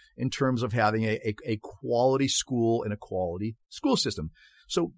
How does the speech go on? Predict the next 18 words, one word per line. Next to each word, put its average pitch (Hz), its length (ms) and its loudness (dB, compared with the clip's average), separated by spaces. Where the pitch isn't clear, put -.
what, - 260 2
what, 170 280 4
what - 160 0
parents 202 360 0
should 165 120 0
be 156 80 0
getting 139 560 4
for 139 360 2
their 123 160 4
money? 113 160 2
What 127 200 2
bang 151 260 4
should 131 180 -4
parents 123 320 0
get 117 220 -2
for - 80 -12
their 107 120 2
money 101 260 0